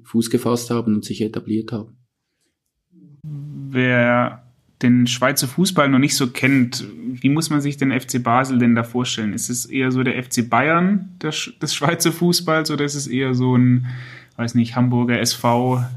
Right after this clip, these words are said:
Speaker 2: Werder Bremen?
Speaker 1: Nein, man sagt uns auch, wir sind das Bayern München, äh, von der Schweiz.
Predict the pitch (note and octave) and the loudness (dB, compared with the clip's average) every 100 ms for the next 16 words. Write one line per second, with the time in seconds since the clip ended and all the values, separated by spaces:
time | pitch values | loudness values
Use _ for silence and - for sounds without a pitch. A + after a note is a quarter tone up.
0 | - - B2 A#2 A2 - G#2+ G2+ G2 - | -16 -4 0 0 0 0 0 0 -2 -8
1 | - - _ _ _ _ - - _ _ | -20 -20 _ _ _ _ -20 -20 _ _
2 | - G#2 B2 A#2 B2+ C#3 D3 B2+ B2+ A#2 | -4 2 2 4 4 4 2 4 4 4
3 | A#2+ A#2 A#2+ A#2 A2+ - - A2+ G2 A2 | 2 4 2 4 0 -2 -10 -12 -4 -2
4 | A#2 A2 A2+ A2+ A#2 G#2+ G#2+ G#2 G#2 A2 | 2 2 2 2 2 0 0 -4 -4 -2
5 | G#2+ G#2+ G#2 F#2 G2 - - | -2 -2 -2 -4 -6 -12 -16